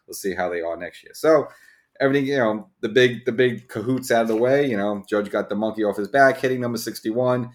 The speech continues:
You know, you know how to bother him, but I think the good news with that is that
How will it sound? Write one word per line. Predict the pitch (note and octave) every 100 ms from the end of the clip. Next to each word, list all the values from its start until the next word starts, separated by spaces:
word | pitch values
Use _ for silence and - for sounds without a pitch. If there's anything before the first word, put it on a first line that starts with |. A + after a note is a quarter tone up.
| _ _ _
You | A#2+
know, | G#2 G2+ F#2+ _ _
you | C3+
know | C#3+
how | C#3
to | B2+
bother | A#2 A#2+ A#2+ A#2+
him, | A#2+ A2+
but | D3 C#3 B2
I |
think | C3+ B2+
the |
good | G#2 B2
news | A#2+ G#2
with | A#2+ A#2+
that | G#2 G#2
is | G2
that | G#2 G2 -